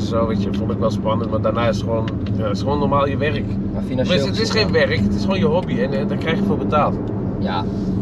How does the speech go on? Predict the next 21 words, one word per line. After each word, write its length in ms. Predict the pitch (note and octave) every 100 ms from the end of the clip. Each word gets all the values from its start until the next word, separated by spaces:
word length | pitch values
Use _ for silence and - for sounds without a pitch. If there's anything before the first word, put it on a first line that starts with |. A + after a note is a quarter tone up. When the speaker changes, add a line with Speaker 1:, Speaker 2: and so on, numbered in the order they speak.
| -
Speaker 2:
maar 100 | A2
ja, 60 |
ik 220 | G#2 G2 G2+
heb 100 | G2+
natuurlijk 260 | - A2+ A2+
wel, 220 | A#2 A#2 - -
wat, 140 | B2+ D3
hoe, 160 | D3 -
zeg 120 | D#3
maar, 140 | D3+
hoe 100 | D3
financieel? 560 | - E3 D3 F3 D#3+ A#2+ - - - - - -
Speaker 1:
Financieel? 440 | C#3 - F3 C#3+ -
Speaker 2:
Ja. 260 | A#2+ A2+ G#2 G2+ - - -
Je 80 | -
gaat 160 | -
toch, 120 | C#3+ C3+ - - - - - - - -
op 100 | -
een 40 | -
gegeven 220 | D3+
moment 100 | C#3+